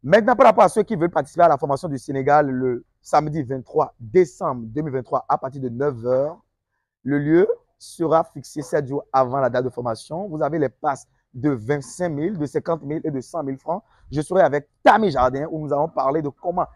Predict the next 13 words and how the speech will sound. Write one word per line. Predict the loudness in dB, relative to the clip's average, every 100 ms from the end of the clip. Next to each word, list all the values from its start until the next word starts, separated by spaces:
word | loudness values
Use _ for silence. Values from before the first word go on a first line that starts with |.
| _ -4
installer | -2 -2 _ _ 0 2 0 -8 -12 _ _ _ _ _ _ _ _ _ _ -8
un | 4
verger | 6 6 2 -8 _ -4
intensif | -4 -2 -8 -8 -20 -20 -12
de | -10
façon | -8 -8 -8 _ -4
intelligente | -4 -2 -2 -4 -4 -10 -14 -14 -14 -16 _ _ _ _ _ -12
au | -2
Sénégal | 2 4 4 4 2 -8 _ _ -6
et | 0
partout | 4 4 2
en | -2
Afrique. | -2 -10